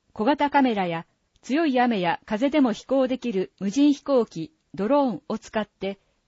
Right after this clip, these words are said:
現場の様子を即時映像で本部へ共有。時間差のない映像により、的確な判断や対応、適切な応援要請が可能になります。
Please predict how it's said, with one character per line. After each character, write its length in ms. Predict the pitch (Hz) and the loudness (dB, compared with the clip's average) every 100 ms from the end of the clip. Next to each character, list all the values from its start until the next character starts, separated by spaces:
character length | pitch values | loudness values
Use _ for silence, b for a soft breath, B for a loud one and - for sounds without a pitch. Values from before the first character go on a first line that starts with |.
| _ | _
現 260 | 214 294 285 | 0 2 4
場 120 | 285 | 4
の 120 | 277 | 4
様 200 | 262 262 | 4 0
子 180 | - 233 | 0 -2
を 160 | 226 - | -2 -4
即 280 | - 320 254 | -8 -4 -4
時 160 | 180 - | -2 0
映 180 | 277 | 0
像 220 | 269 285 269 | 2 0 0
で 120 | 269 | 0
本 260 | 285 285 | 2 0
部 120 | 226 185 | 2 0
へ 120 | 170 | -2
共 260 | 202 196 | -2 -4
有。 360 | 190 170 160 - _ _ _ _ _ _ _ _ _ _ | -4 -6 -8 -12 _ _ _ _ _ _ _ _ _ _
時 140 | 196 | -2
間 200 | 294 302 | 2 2
差 140 | 302 285 | 2 2
の 140 | 277 | 4
な 160 | 277 262 | 4 0
い 140 | 156 | -2
映 180 | 208 220 | 2 2
像 200 | 202 220 | 2 0
に 140 | 208 196 | 0 -2
よ 100 | 185 | -4
り、 160 | 185 - _ _ _ | -6 -14 _ _ _
的 200 | 220 - | -6 -2
確 240 | 302 311 | -4 0
な 140 | 285 285 | 0 0
判 260 | 302 302 | 0 0
断 220 | 233 208 180 | 0 0 -2
や 120 | 170 | -4
対 360 | 240 226 214 | -2 0 0
応、 260 | 202 185 - _ _ _ _ | -2 -2 -4 _ _ _ _
適 180 | 226 - | -6 -4
切 260 | 285 269 | -8 -2
な 260 | 247 240 - | 0 0 -2
応 200 | 226 285 | 0 2
援 220 | 302 294 | 2 2
要 200 | 277 285 | 4 2
請 220 | 302 208 185 | 2 -2 -2
が 140 | 175 | -4
可 140 | 202 | -2
能 220 | 214 240 233 | 2 2 2
に 140 | 220 | -2
な 100 | 196 | -4
り 120 | 180 | -4
ま 120 | 170 | -6
す。 140 | 175 | -10